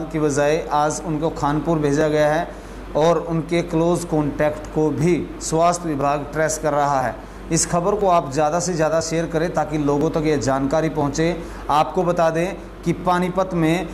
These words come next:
लगातार तीन से चार दिन से आपको जो संक्रमित मरीजों की जो संख्या है वो लगातार बढ़ती जा रही है। ऐसी स्थिति में अब सब लोगों को सतर्क रहने की ज़रूरत है, क्योंकि आज जो कोरोना पॉजिटिव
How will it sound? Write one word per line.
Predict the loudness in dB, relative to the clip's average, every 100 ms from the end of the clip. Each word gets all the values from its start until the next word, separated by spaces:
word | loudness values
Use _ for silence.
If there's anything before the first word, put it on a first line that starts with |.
| -4
लगातार | 0 4 4 2 2 0 -2 -6
तीन | -4 -2 -2 -6 -6
से | -2 -2
चार | 0 2 2 2
दिन | 0 -2 -4
से | -2 0 0 -2 -10 -10 0
आपको | 2 2 0 0 -2 -6 -12 -2
जो | 0
संक्रमित | 2 0 2 0 0 2
मरीजों | 2 2 2 0
की | 0
जो | 0 0
संख्या | 0 0 2 2
है | 2
वो | 0 0
लगातार | 2 0 0 0
बढ़ती | 0 -2 -2
जा | 0 2
रही | 2 2
है। | 2 0 -2 -10 -14 -6 0
ऐसी | 2 0 -4
स्थिति | -2 0 2
में | 2 2 0 -6 -10 0
अब | 0 0 -6 -14 -8
सब | -2 0 0
लोगों | 2 2 0
को | 0 -2
सतर्क | -2 0 0 0
रहने | 0 0 0
की | -2
ज़रूरत | 0 0 0 0
है, | 0 -2 -8 -14 -2
क्योंकि | 0 0 0 0 0 -6 -12 -14 -14 -14 -12 -12 -2
आज | 2 4 2
जो | 0 0
कोरोना | 2 0 0 -2
पॉजिटिव | 0 -2 -2 0 2